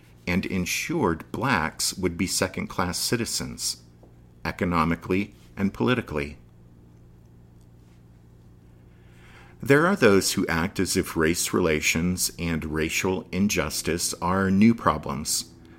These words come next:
But the truth is, it's been a part of America's story from the very beginning.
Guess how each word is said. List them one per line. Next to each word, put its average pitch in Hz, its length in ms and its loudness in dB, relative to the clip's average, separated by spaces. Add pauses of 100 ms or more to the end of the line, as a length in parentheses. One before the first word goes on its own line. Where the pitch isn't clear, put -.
(800)
But 87 360 0
the 90 80 0
truth - 440 -2
is, 82 440 0
it's - 160 -6
been 85 180 -2
a 101 60 2
part 82 400 -2
of 80 100 -4
America's 82 680 -4
story 80 560 -2
from 95 220 -2
the 95 80 0
very 92 320 2
beginning. 80 640 -4